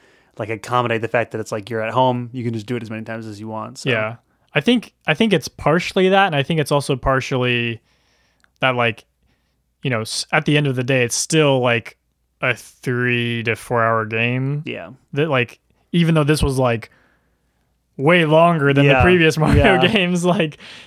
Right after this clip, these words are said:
Speaker 2: it, it was, it's still, like, three to four hours long. And so, like, if they made it, you know, easy enough for you to just, like,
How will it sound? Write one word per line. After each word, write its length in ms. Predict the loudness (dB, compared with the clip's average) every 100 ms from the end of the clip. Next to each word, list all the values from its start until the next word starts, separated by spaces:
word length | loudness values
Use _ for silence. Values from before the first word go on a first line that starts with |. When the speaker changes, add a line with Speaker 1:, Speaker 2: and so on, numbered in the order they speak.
| -2
Speaker 2:
it, 200 | 0 2
it 40 |
was, 180 | 2 2
it's 160 | 0 0
still, 160 | 2
like, 160 | 2 2
three 100 | 0
to 80 | 2
four 120 | 2
hours 200 | 2 2
long. 280 | 2 2 0
And 80 | 0
so, 80 | 0
like, 260 | 0 -4 _ _
if 200 | -2 0
they 200 | 0 0
made 240 | 2 2
it, 180 | 0 -2 _ _ _ _ _ _ _ _ _
you 140 | -6
know, 180 | -4 -4 -2
easy 280 | -2 0
enough 460 | 0 -2 -4 -10 -20 _ _ _ _
for 200 | -4 -2
you 200 | -2 -4
to 120 | -6
just, 220 | -6 -4
like, 340 | -2 -4 -4